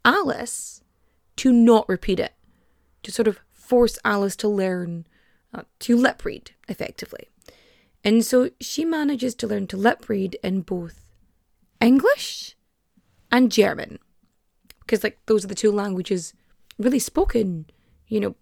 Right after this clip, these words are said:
in the royal household. And she is fluent in this. She is fluent in lip reading and speaking English and German by the age of eight.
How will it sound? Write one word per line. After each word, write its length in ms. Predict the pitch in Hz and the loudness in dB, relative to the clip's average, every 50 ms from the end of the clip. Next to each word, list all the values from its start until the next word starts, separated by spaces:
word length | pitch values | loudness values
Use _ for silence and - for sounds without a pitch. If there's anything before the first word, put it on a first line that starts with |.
| _ _ - | _ _ -8
in 260 | - 196 175 160 156 _ _ _ _ _ _ _ _ _ _ _ _ _ - | -8 -6 -6 -8 -10 _ _ _ _ _ _ _ _ _ _ _ _ _ -8
the 80 | - 202 | -4 -2
royal 220 | 196 190 196 196 | -2 0 0 -2
household. 480 | 190 285 440 - - 208 - - - _ _ _ _ _ - - - - - - - _ _ _ _ _ _ _ _ _ _ _ _ _ _ _ _ _ _ - | -2 -4 -4 -4 -6 -8 -10 -10 -18 _ _ _ _ _ -20 -20 -20 -20 -20 -20 -20 _ _ _ _ _ _ _ _ _ _ _ _ _ _ _ _ _ _ 2
And 180 | 226 233 240 - | 4 4 4 6
she 100 | - 415 | 8 8
is 180 | 466 440 - - | 8 8 8 4
fluent 460 | - - 294 403 415 403 392 349 - | -2 4 6 8 8 8 6 4 2
in 100 | 233 233 | 2 2
this. 420 | - - - - - - - - _ | 2 -2 -8 -12 -16 -16 -18 -18 _
She 220 | _ - - 262 285 | _ -6 0 0 0
is 140 | 294 262 - | 0 -2 -6
fluent 500 | - - 262 247 240 240 233 233 - _ - | -4 2 4 4 4 4 2 0 -4 _ -6
in 280 | 226 214 208 196 190 190 | -4 -4 -2 -2 -2 0
lip 280 | 196 247 - - - | 0 0 -2 0 2
reading 420 | 254 240 208 226 233 214 208 208 - _ - | 2 2 4 4 2 2 0 -2 -6 _ -10
and 260 | - 214 294 381 427 - | -6 -4 -2 -2 -2 -2
speaking 720 | - - - 403 427 440 - - - 220 214 214 240 254 _ _ _ _ _ _ _ - - | -4 0 6 6 6 6 4 -2 0 0 -2 -4 -4 -6 _ _ _ _ _ _ _ -2 0
English 320 | 208 220 233 302 294 - | 2 2 2 0 0 0
and 120 | 381 370 | 0 2
German 280 | 226 247 233 220 240 240 | 2 2 2 4 2 2
by 160 | 220 214 208 | 2 2 2
the 160 | 202 247 - - | 2 2 0 0
age 240 | 190 180 180 165 202 | -2 -2 0 2 0
of 120 | 185 180 - - | 0 0 0 -2
eight. 480 | - - - - _ _ - - - | -2 -2 -2 -6 _ _ -18 -18 -18